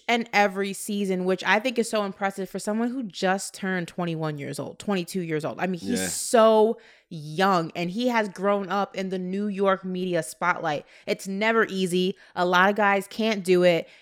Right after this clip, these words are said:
Speaker 1: and he rises to the occasion each and every time, and he drastically gets better, and that's what you want from a young guy that, you know, you hope is gonna be part of this franchise for a very long time to come. Shout out to him.
Speaker 2: I think, Lethal, I think you'd be proud of him. Rookie year, thirty-two percent shooter
Speaker 1: Mm.
Speaker 2: from, from three-point range.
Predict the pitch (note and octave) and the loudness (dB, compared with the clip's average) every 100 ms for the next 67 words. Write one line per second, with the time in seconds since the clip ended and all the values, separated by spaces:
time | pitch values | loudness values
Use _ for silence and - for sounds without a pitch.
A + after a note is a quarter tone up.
0 | - G3+ A3+ G3 F#3+ G3+ G3 - G3+ F3+ | -6 -2 -2 0 2 2 2 0 0 0
1 | G3 F3+ F3+ F3 F#3 F#3 F#3 F3+ F3 E3+ | 0 0 2 -2 -4 -4 -2 -4 -2 -4
2 | F3+ F3 E3+ E3 G3+ G3 F#3 G#3+ G#3 A3 | -2 -2 0 -2 -4 -4 2 4 4 0
3 | G#3+ G#3 F#3+ E3+ G#3 F#3+ E3 F3+ A3+ G#3+ | -6 -4 -4 2 4 4 4 0 -2 -2
4 | A3+ G3 F#3+ F#3+ G3 F3 E3+ E3+ E3 D#3 | -2 0 -2 -4 -6 -4 -2 0 2 2
5 | D3+ - - - - F#3+ F3 - G#3 F#3+ | 0 -4 -18 -16 0 4 4 2 -2 0
6 | F3 E3 F#3+ G3 G#3 F3+ F3+ F3+ F3+ E3+ | -2 -4 -4 -2 2 2 2 -6 -6 -6
7 | F3+ - F#3 E3+ E3 D#3+ F3+ F3 E3+ E3 | -8 -6 -2 0 -2 -8 -6 -6 -4 -6
8 | D3+ F3 E3 D#3+ D#3+ D#3 D3+ D3+ D#3+ D3 | -4 -2 -2 0 0 -2 -8 -10 -8 -8
9 | - - D3+ C3+ F3+ F3+ F3 D#3+ D#3+ C#3 | -10 -14 -14 -10 -2 0 0 -4 -6 -8
10 | D3+ _ _ _ _ _ D3+ F3 D#3+ D3+ | -14 _ _ _ _ _ 2 4 4 6
11 | F#3+ G#3 F3 F3 F#3 D3 F#3+ D#3 - E3+ | 6 8 6 6 4 4 2 2 4 4
12 | F3 D#3+ D3+ D3+ C#3+ - _ G#2+ G3 F#3+ | 6 6 6 4 2 -4 _ 4 4 6
13 | F3+ F3 C#3+ - F3 F3 D#3+ F#3 - D#3 | 6 8 8 8 8 8 6 2 0 2
14 | E3+ C#3+ - - - A#3+ D3+ B2+ A#2+ B2 | 4 4 4 4 4 4 2 0 -2 -2
15 | D3 D#3 D3 C3+ B2 A2 F#2 | 2 2 4 2 2 2 0